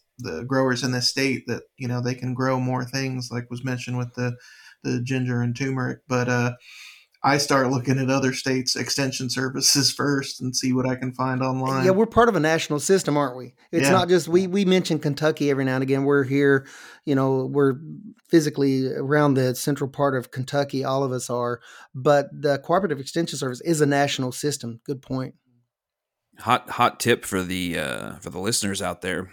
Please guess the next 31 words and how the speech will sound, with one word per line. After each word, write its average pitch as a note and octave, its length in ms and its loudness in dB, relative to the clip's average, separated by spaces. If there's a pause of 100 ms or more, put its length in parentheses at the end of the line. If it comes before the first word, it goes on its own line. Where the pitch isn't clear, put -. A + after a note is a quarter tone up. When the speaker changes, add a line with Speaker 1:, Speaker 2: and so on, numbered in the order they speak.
(240)
Speaker 3:
If - 240 -6
you, G#2+ 320 2
when G#2+ 140 0
you G#2+ 100 2
go A2 240 4
into A2 300 2
your, F#2+ 400 -2
uh, E2+ 180 -8
your F#2+ 160 -10
Google A#2 300 -4
search, - 500 -10 (720)
if - 160 -8
you G#2+ 80 -2
type B2 300 0
whatever A#2 360 2
it D3+ 60 4
is C#3+ 160 0
that C3 180 -6
you're G#2 120 -2
searching G2 500 0
for, C#2+ 520 -10 (260)
and G2 160 0
then G2+ 200 0
at - 220 -8
the - 260 -12
end F#3 320 6
of F2 160 0
that, D2 320 -4 (200)
you F#2+ 220 -4
type F2+ 480 -4 (380)
site - 800 0